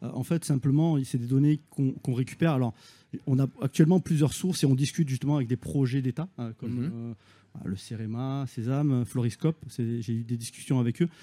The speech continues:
Speaker 1: L'idée, ça serait, pourquoi pas, demain, avoir la même base de données pour pouvoir vraiment croiser les mêmes données à la fois sur le domaine public et le domaine privé. Euh, et en fait, on va pouvoir,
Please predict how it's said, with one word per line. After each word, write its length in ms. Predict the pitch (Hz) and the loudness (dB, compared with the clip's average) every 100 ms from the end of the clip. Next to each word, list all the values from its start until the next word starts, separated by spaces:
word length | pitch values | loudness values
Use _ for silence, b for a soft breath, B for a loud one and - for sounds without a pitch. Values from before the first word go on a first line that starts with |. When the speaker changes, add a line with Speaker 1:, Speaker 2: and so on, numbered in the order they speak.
| B - | B -10
Speaker 1:
L'idée, 200 | 107 139 | -4 -4
ça 100 | 120 | -4
serait, 180 | - 117 _ | -6 -8 _
pourquoi 200 | - 127 | -8 -4
pas, 120 | 147 | -2
demain, 360 | 127 131 139 135 | 2 4 6 4
avoir 180 | 123 127 | 2 2
la 80 | |
même 220 | 120 139 123 | 2 2 2
base 200 | 143 120 | -2 -2
de 100 | 127 | -4
données 260 | 123 143 165 B B B | -2 -4 -6 B B B
pour 100 | - | -4
pouvoir 360 | 113 127 135 117 | -2 0 0 0
vraiment 240 | 113 131 | 0 0
croiser 500 | 139 131 127 139 139 | 0 0 0 2 0
les 160 | 120 123 | 0 2
mêmes 160 | 131 127 | 2 4
données 220 | 131 139 | 4 4
à 60 | |
la 60 | 131 | 2
fois 140 | - | 0
sur 140 | 139 139 | -2 -2
le 60 | |
domaine 200 | 120 131 | 0 0
public 400 | 120 131 135 - - | 0 -4 -6 -6 -6
et 60 | |
le 60 | 123 | -2
domaine 240 | 127 123 | 0 0
privé. 400 | - - 127 175 - B B B B | 0 -2 0 0 -2 B B B B
Euh, 680 | 131 123 127 127 127 127 127 - | 0 2 2 2 2 2 0 2
et 180 | 147 160 | 2 2
en 140 | 135 | 0
fait, 280 | 120 160 160 | 2 0 2
on 60 | 135 | 0
va 140 | 127 | -2
pouvoir, 500 | - 127 143 143 127 | -2 0 0 0 -4